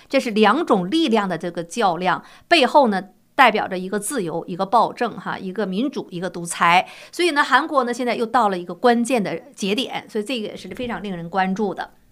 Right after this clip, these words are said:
欧洲股市呢，周四休市之后呢，现在是回，回来之后，呃，它的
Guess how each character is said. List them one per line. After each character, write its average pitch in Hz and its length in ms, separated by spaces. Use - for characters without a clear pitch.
欧 349 140
洲 381 160
股 277 160
市 269 200
呢， 240 200
周 277 220
四 269 180
休 247 160
市 220 120
之 220 140
后 226 200
呢， 202 180
现 202 140
在 196 140
是 190 240
回， 190 200
回 208 220
来 220 140
之 226 120
后， 233 280
呃， 190 440
它 220 140
的 170 580